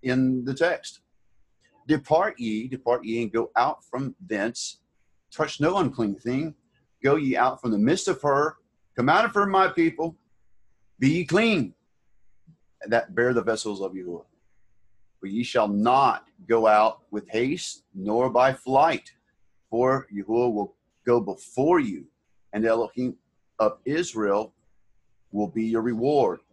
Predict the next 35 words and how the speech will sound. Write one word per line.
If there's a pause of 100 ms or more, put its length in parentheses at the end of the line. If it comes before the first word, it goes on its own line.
(300)
Behold,
my
servant
shall
deal
prudently, (480)
and
he
shall
be
exalted
and
extolled, (420)
and
be
very
high. (480)
As
many
were
astonished (580)
at
thee, (240)
his
fishes
were
so
marred, (680)
no
more (100)
than, (640)
more
than
any
man,